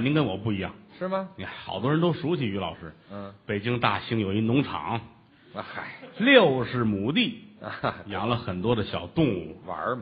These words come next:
Speaker 1: 养着马，养着狗，养着猫，养着鸟，养着鸽子。
Speaker 2: 对。
Speaker 1: 什么都有。
Speaker 2: 喜欢这个。
Speaker 1: 农场主。
Speaker 2: 哎，谈不到。
Speaker 1: 真的，说相声的，不要说有钱，得说人家。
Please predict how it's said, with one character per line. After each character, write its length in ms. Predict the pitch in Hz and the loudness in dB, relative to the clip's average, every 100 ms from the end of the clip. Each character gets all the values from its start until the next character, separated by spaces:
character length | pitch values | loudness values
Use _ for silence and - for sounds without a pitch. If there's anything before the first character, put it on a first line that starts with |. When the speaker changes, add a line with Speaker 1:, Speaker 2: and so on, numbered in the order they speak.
| - | -6
Speaker 1:
养 220 | 90 90 | -4 -2
着 60 | 101 | 0
马， 480 | 92 76 76 98 92 - 87 | -2 -2 -2 -2 -4 -10 -16
养 200 | 80 80 | -14 -10
着 100 | 92 | -10
狗， 360 | - 78 76 98 | -8 -8 -4 -4
养 240 | 76 78 | -4 -6
着 80 | 87 | -4
猫， 320 | 101 120 113 | 2 4 4
养 160 | 92 92 | 0 -2
着 80 | |
鸟， 340 | 107 104 - 92 | -2 -2 -4 -6
养 180 | 87 85 | -6 -6
着 60 | 85 | -2
鸽 320 | 240 269 214 | 4 8 8
子。 160 | 110 - - | 6 -4 -10
Speaker 2:
对。 160 | - 120 - - - | -6 -6 -6 -20 -10
Speaker 1:
什 160 | - | -4
么 100 | 190 | -2
都 220 | 165 180 131 | 4 6 6
有。 400 | - 95 117 - | 4 2 0 -2
Speaker 2:
喜 300 | - 98 80 | -14 -14 -6
欢 180 | 117 165 | -4 -2
这 140 | 165 | -4
个。 60 | 80 - | -6 -6
Speaker 1:
农 260 | 107 123 123 | 2 4 4
场 320 | 110 113 120 | 0 -2 -2
主。 280 | 92 78 95 - _ _ | -2 -8 -12 -18 _ _
Speaker 2:
哎， 120 | 123 131 | -4 -2
谈 280 | - 147 170 | 2 2 2
不 160 | 156 | 2
到。 180 | 147 123 - - - | 0 -2 -6 -20 0
Speaker 1:
真 160 | 117 113 | 2 2
的， 160 | 90 | 0
说 200 | - 151 | 0 0
相 200 | 127 131 | 4 2
声 80 | 104 | 2
的， 60 | 104 | 0
不 60 | |
要 100 | 120 | 0
说 120 | 107 131 | 2 2
有 180 | 92 | 2
钱， 220 | 90 110 110 | -2 -2 -2
得 120 | 95 | -2
说 140 | 107 | -2
人 180 | 95 | -2
家。 80 | 104 | -4